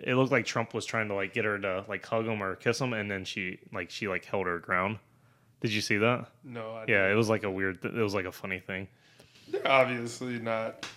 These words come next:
Speaker 2: together for love. Like, that's obvious, though.
Speaker 1: Yeah. You know, you know, okay. So, anyways, you wanna talk about the, oh, I wanna talk to you, I wanna talk to you about a conspiracy.
Speaker 2: Okay.
Speaker 1: So here's a conspiracy that w-, one of my friends told me.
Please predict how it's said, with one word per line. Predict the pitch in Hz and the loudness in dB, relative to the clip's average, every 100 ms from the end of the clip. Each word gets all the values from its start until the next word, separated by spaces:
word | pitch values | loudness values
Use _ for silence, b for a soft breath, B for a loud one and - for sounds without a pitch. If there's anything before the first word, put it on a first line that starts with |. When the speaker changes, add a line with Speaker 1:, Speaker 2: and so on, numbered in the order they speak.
| - - | -18 -14
Speaker 2:
together | 127 113 110 110 117 110 110 | -12 -8 -6 -4 -6 -6 -10
for | 117 113 | -10 -8
love. | 110 113 110 143 135 147 - - | -6 -6 -4 -2 -2 -4 -12 -16
Like, | 131 131 | -14 -10
that's | 131 - | -8 -6
obvious, | 123 113 120 120 120 | -4 -4 -6 -12 -14
though. | - - - | -18 -18 -12
Speaker 1:
Yeah. | 92 92 85 - b b b _ _ _ _ _ | -8 -8 -10 -16 b b b _ _ _ _ _
You | 127 127 | 4 6
know, | 131 | 6
you | 120 123 | 4 2
know, | 123 | 2
okay. | - 113 - 101 - | 2 2 2 0 2
So, | - 123 | 4 6
anyways, | 139 156 120 107 - - _ _ _ _ _ _ _ _ - | 6 6 6 4 0 -10 _ _ _ _ _ _ _ _ 0
you | 120 | 0
wanna | 110 | 2
talk | 110 110 | 2 4
about | 110 - | 2 2
the, | 107 101 101 127 - - _ _ _ _ - | 2 4 2 -2 -16 -20 _ _ _ _ 4
oh, | 147 143 | 10 10
I | 120 | 10
wanna | 135 | 6
talk | 127 135 - | 6 4 2
to | |
you, | 131 | 0
I | 117 | 2
wanna | 120 127 | 2 2
talk | - 113 | 0 -2
to | 120 | -2
you | |
about | 101 95 | 0 -2
a | - | -4
conspiracy. | 107 - 98 90 - - _ _ _ - | -8 -2 -2 -4 -14 -20 _ _ _ -14
Speaker 2:
Okay. | 147 117 - _ b b b | -14 -14 -20 _ b b b
Speaker 1:
So | - | 4
here's | 131 151 | 6 6
a | 151 | 4
conspiracy | 135 - 113 110 110 | 2 4 4 4 0
that | 95 | 0
w-, | 95 104 | -2 -6
one | 110 101 | -6 -4
of | |
my | 92 | -4
friends | - 95 87 | -6 -10 -10
told | - 92 | -12 -12
me. | - | -14